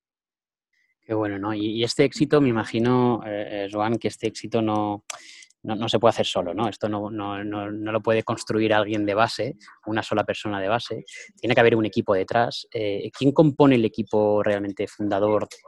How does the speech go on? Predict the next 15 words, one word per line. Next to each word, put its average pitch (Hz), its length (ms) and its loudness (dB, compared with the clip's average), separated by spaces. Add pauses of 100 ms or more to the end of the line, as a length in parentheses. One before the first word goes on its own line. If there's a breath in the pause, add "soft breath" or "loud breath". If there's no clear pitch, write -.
(120)
de, 101 180 0
del, 98 320 0 (380)
del 98 140 -6
proyecto? 113 600 0 (480 loud breath)
¿Y, 107 400 0
y 117 80 -8
cómo 135 240 6
habéis 143 220 8
crecido 120 360 2
desde 113 180 2
entonces, 110 580 -2
durante 98 320 -6
todos 104 200 -4
estos - 260 -10
años? 92 240 -14